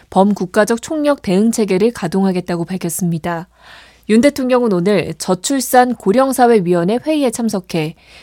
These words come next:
오늘 인구 국가 비상사태를 선언하고 저출산 문제를 극복하는 그날까지 범국가적 총력 대응 체계를 가동할 것이라면서 일과 가정의 양립, 양육, 주거의 삼 대 핵심 분야에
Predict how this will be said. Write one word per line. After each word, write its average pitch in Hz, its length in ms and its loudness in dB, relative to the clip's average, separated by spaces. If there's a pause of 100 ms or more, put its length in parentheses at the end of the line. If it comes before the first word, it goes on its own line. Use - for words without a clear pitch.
(200)
오늘 220 360 6
인구 233 320 2
국가 240 380 2
비상사태를 226 760 -2
선언하고 175 680 -2 (260)
저출산 254 560 2
문제를 208 360 2
극복하는 196 600 -2
그날까지 170 840 -2 (260)
범국가적 190 800 0
총력 302 400 -2
대응 214 320 2
체계를 208 360 0
가동할 196 400 0
것이라면서 165 760 -4 (480)
일과 247 460 6
가정의 208 440 0
양립, 165 460 0 (320)
양육, 185 480 2
주거의 185 400 2
삼 302 300 -4
대 285 100 0
핵심 277 460 -4
분야에 175 540 0